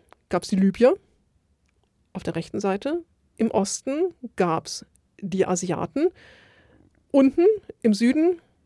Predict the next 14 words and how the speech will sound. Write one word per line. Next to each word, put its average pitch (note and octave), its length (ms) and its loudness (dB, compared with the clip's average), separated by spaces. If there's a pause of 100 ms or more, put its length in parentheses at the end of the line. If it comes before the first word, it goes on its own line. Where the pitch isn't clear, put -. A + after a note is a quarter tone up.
(140)
gab's G#4 180 0
die - 80 -2
Nubier. C#4 380 4 (1500)
Im A#3 180 4
Norden A#3+ 380 4
gab's A3+ 240 2
normalerweise G3 480 2
nichts, - 520 -2
weil G#3 160 0
da G#3+ 140 -4
war E3 100 -2
ja F3 80 -2
das G#3+ 160 -6
Mittelmeer. F#3+ 460 0